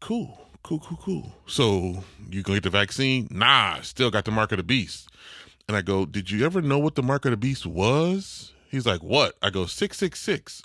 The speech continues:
on the forehead. They're not giving you a shot in your forehead." "Nah, but he talked about the microchip."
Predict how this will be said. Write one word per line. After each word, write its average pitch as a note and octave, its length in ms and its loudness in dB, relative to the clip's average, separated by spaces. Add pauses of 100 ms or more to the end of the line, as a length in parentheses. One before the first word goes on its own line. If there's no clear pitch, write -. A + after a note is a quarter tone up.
on A#2+ 140 2
the A2 80 0
forehead. D3 640 -4 (800)
They're C#3+ 100 2
not E3 180 2
giving E3+ 220 4
you B2+ 80 6
a A2+ 40 4
shot A#2+ 240 2
in G2 60 -2
your F2+ 100 -2
forehead." B2+ 560 2 (260)
"Nah, D3 300 6
but A#2 100 0
he A2 60 0
talked C#3 200 2
about A#2+ 160 2
the A2 60 -2
microchip." A#2+ 640 2